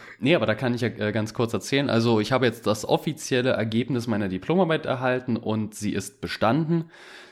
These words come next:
Somit bin ich auch zur mündlichen Abschlussprüfung der sogenannten L P achtzehn, äh, zugelassen. Äh, die findet dann nächste Woche statt. Also wenn ihr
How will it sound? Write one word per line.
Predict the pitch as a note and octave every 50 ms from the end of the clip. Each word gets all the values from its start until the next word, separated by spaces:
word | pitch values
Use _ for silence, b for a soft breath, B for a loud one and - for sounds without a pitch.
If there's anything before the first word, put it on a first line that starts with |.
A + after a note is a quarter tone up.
| B B B
Somit | G#2+ G2 A#2 B2+ B2+ B2+ A#2
bin | - B2 A2 A2
ich | A2 A2 -
auch | G#2 A2+ A2 -
zur | - - - - A2+ G#2 G2+ G2 F#2+ F#2+ F#2 -
mündlichen | A2+ A2 G#2+ B2 D3+ F3+ F3+ - C3+ B2 B2 -
Abschlussprüfung | B2+ B2 - - - E3 D3 - - - - - C3 C#3+ C3+ C#3+ C3+ C3+
der | A#2+ A#2 A2
sogenannten | G#2 A2 G#2+ A#2 A2+ A2 G#2 A2 A2+ A2 G#2+ -
L | - G2 G#2 A2+
P | A#2+ A#2+ - A#2+ A2+ G2+ -
achtzehn, | - B2 - - - - - C#3+ C#3 C#3 C#3+ C#3+ C3+ -
äh, | - B2 B2
zugelassen. | A#2 - - D#3+ C#3 C#3+ C#3 C#3+ C#3+ - C#3+ C#3 C#3 C#3+ - _ _ _ _ _ _ _ _ _ - -
Äh, | A2 A2+ A2 G#2 G#2
die | A2+ A2+
findet | A2+ C#3+ D3+ E3 D#3 D#3
dann | C3 A#2 A#2
nächste | A#2 A#2+ D3 F3 - D#3
Woche | C3 B2+ A#2+ A#2
statt. | A2+ - G2 -
Also | D#2+ F2 G2+ F#2+
wenn | G#2+ A2
ihr | A2+ B2 B2 A#2+ B2 A#2+